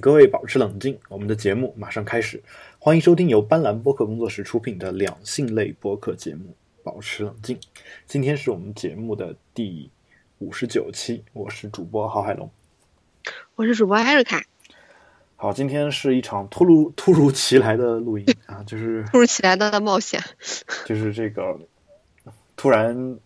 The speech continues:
Speaker 1: 艾瑞卡说她未来的两，两三天可能时间上不是很充裕。我想与其这个慌里慌张的去录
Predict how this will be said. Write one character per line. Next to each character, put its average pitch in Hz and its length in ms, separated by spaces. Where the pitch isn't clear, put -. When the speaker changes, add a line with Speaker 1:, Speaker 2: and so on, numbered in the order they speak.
Speaker 1:
艾 120 100
瑞 120 80
卡 107 160
说 104 300
她 107 360
未 120 160
来 95 180
的 104 180
两， 98 280
两 98 120
三 104 160
天 110 220
可 107 140
能 98 180
时 - 180
间 104 160
上 107 160
不 104 120
是 107 100
很 104 140
充 113 200
裕。 120 160
我 104 100
想 117 180
与 101 160
其 - 280
这 120 200
个 92 240
慌 123 260
里 107 80
慌 117 220
张 123 180
的 101 140
去 - 240
录 120 320